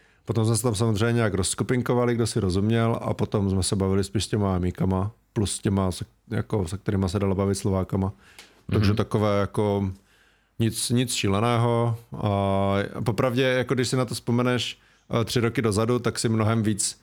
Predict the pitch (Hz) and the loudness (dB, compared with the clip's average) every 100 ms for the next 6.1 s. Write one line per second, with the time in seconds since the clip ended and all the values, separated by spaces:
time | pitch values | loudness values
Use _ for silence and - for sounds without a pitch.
0 | _ - 107 104 107 104 101 - 110 101 | _ -2 0 0 0 2 0 -2 0 2
1 | 98 98 _ _ 113 98 113 104 101 113 | 0 -4 _ _ -2 0 2 0 0 -2
2 | - - 104 95 113 101 101 104 98 101 | -2 -2 0 0 0 0 0 0 2 2
3 | 98 - 92 104 101 117 107 - 110 104 | 0 -2 0 0 0 -2 -2 -2 0 0
4 | 107 117 117 _ _ _ - 117 104 104 | 0 -2 -4 _ _ _ -14 -8 -8 -8
5 | 104 - - 123 120 120 - 107 107 - | -6 -6 -4 0 0 0 0 0 0 -4
6 | - | -10